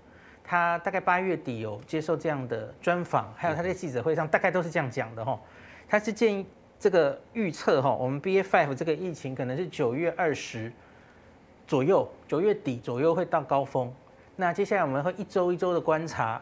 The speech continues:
观察个两三周吼。假如我们在十月初、十月上，上旬确定这个疫情往下走，那他就会着手开放边境，这个是他讲的一个我觉得还蛮清楚的剧本。那可是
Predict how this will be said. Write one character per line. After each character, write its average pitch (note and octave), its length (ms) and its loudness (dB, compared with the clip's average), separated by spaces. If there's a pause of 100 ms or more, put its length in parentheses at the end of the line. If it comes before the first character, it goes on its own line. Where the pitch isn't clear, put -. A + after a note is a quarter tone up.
观 G3 140 -2
察 E3 180 -2
个 D#3 100 -2
两 A#2+ 200 -2
三 D#3+ 300 0
周 D3 300 2
吼。 C#3 200 -4 (300)
假 C#3 100 2
如 D#3+ 140 2
我 F3+ 40 0
们 D3 120 -2
在 G3 100 0
十 F#3 220 -4
月 F3+ 360 4 (140)
初、 F#3+ 420 0
十 - 160 -8
月 G3 120 4
上， F#3+ 320 0 (140)
上 F#3 300 0
旬 B2 320 -6 (240)
确 - 220 2
定 F#3+ 220 0
这 F#3 80 0
个 F3+ 80 -2
疫 F#3 120 -4
情 C#3+ 220 -4
往 A#2+ 160 0
下 C#3 300 0
走， - 240 -6 (560)
那 G3 260 0
他 - 100 0
就 F#3 140 2
会 G3 140 2
着 D#3 360 2
手 C#3+ 320 0
开 D3 200 2
放 C#3+ 180 4
边 B2+ 180 2
境， A#2+ 300 -4
这 F#3+ 100 -4
个 F3+ 80 -2
是 F3 140 -2
他 D#3+ 260 2 (160)
讲 A2+ 220 -4
的 B2+ 100 -4
一 B2+ 100 -2
个 C3+ 200 2
我 D3 160 -2
觉 F#3+ 180 0
得 A#3+ 120 -4
还 - 100 0
蛮 G#3 180 0
清 C4+ 220 -4
楚 - 160 -4
的 A#2 80 -4
剧 D3+ 180 -2
本。 - 200 -4 (580)
那 G#3 240 0
可 D#3+ 100 2
是 A#3+ 280 0